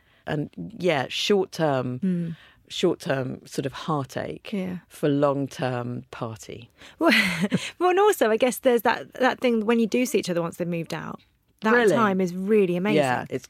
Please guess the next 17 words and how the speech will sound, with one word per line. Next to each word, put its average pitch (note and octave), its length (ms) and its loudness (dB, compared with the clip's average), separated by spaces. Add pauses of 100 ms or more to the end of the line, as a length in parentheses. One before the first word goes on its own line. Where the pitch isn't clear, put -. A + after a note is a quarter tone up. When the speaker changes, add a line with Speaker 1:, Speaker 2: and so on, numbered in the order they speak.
Speaker 1:
gorgeous. - 720 0 (300)
Speaker 2:
You C#4 120 -4
must E4+ 240 0
feel C#4 140 4
your A#3 180 4
own A#3+ 180 -2
social G3 380 -2
life F3 380 -6
start - 380 -4
to F3+ 160 -6
come F#3 260 -6
back F#3 460 -8 (380)
as G#3 220 0
the G3 100 -4
kids F3+ 240 -8
get - 180 -10
older. F3 380 -6